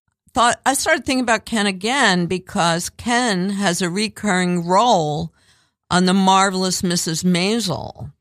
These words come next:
which is so impressive to me.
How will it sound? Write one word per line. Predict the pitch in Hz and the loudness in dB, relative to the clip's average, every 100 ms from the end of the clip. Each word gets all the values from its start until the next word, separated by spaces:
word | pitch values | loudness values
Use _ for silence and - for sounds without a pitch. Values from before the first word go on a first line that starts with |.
| _ _ _ | _ _ _
which | 180 175 | -4 -2
is | 190 | -4
so | - 208 226 | 0 2 2
impressive | 247 - 143 135 - - | 0 0 -2 -2 -6 -8
to | - | -4
me. | 147 131 123 151 170 | -2 -2 -2 -2 -4